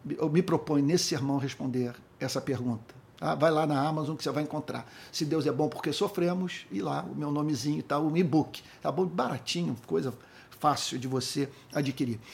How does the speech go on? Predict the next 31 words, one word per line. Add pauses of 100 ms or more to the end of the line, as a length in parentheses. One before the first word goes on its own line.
(180)
Quero
dizer
também
que
nós
estamos
preparando
uma
viagem
para
Israel, (140)
para
o
Egito
e
Israel, (300)
em
fevereiro
de
dois
mil
e
vinte
e
quatro. (280)
Em
breve, (380)
mais
detalhes, (140)
tá
bom?